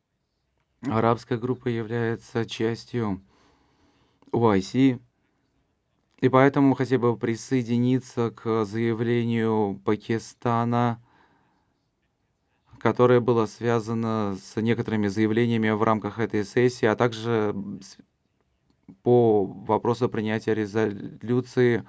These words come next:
о сексуальной ориентации и гендерной идентичности. Мы хотели бы отмежеваться от, э, поведения некоторых лиц и от методов, которые они применяют для того, чтобы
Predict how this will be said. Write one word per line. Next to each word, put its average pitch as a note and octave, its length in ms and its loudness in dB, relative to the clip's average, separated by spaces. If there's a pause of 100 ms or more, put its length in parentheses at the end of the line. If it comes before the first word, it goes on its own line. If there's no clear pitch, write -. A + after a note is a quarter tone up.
(200)
о A#2 80 -2
сексуальной A#2+ 400 2
ориентации A#2 600 -2
и G2+ 40 -8
гендерной A2+ 400 -2
идентичности. B2 880 -2 (400)
Мы C#3+ 180 4
хотели D3 320 4
бы C#3+ 300 6
отмежеваться C3 1040 0
от, B2 500 0 (120)
э, A2 340 -2 (100)
поведения A#2+ 480 0
некоторых A2+ 640 -2
лиц B2+ 380 -2
и A2 180 -2
от G#2+ 160 -2
методов, A#2 500 0
которые A2 480 2
они A2 200 -2
применяют A#2+ 640 0
для A2 220 0
того, A#2 220 0
чтобы A#2+ 440 -2